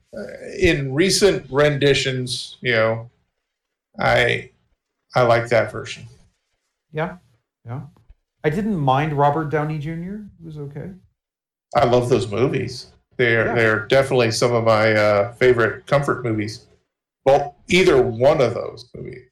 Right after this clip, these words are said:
Speaker 1: is great.
Speaker 2: Yeah.
Speaker 1: And possibly because, uh, the guy that got to play Ma-, Moriarty is a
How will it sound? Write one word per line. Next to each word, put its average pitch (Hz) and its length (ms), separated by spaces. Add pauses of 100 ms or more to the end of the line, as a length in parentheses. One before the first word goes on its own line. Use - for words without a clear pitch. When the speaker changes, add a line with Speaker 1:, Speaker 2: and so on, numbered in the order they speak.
(120)
Speaker 1:
is 113 220
great. - 280 (640)
Speaker 2:
Yeah. 123 220 (840)
Speaker 1:
And 123 340 (240)
possibly 135 600
because, 113 600
uh, 104 400 (560)
the 123 100
guy 120 220
that 113 120
got 110 240
to 117 60
play 107 360
Ma-, 107 240
Moriarty 107 800
is 104 300
a - 340